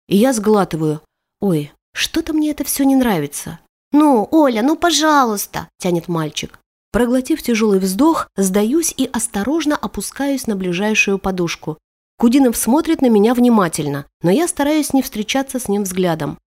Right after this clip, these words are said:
«Недолго, ладно?» — говорю, глядя на Костю. «И если ты ляжешь, а то время уже позднее». Ребенок вертится на подушках, и отец ложится на бок рядом с ним, видимо, пытаясь таким образом утихомирить. Подпирает голову рукой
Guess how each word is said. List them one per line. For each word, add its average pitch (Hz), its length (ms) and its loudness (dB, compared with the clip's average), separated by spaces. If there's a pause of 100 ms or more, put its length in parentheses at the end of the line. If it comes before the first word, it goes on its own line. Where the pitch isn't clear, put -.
(280)
«Недолго, 214 520 2
ладно?» — 226 460 2 (160)
говорю, 240 320 2
глядя 196 280 0
на 180 100 -2
Костю. 160 420 -6 (160)
«И 190 60 -4
если 208 380 -2
ты 359 120 2
ляжешь, 160 500 2 (120)
а 196 100 0
то 180 160 -2
время 254 360 2
уже 262 240 0
позднее». 160 580 0 (260)
Ребенок 285 400 2
вертится 175 460 -2
на 165 100 0
подушках, 233 500 0 (160)
и 269 160 2
отец 320 460 -4
ложится 226 480 0
на 202 160 2
бок 214 220 -2
рядом 202 280 2
с - 160 -4
ним, 175 240 4 (120)
видимо, 269 340 4
пытаясь 208 420 0
таким 175 340 -2
образом 269 400 2
утихомирить. 190 760 0 (180)
Подпирает 311 540 2
голову 180 340 2
рукой 349 380 2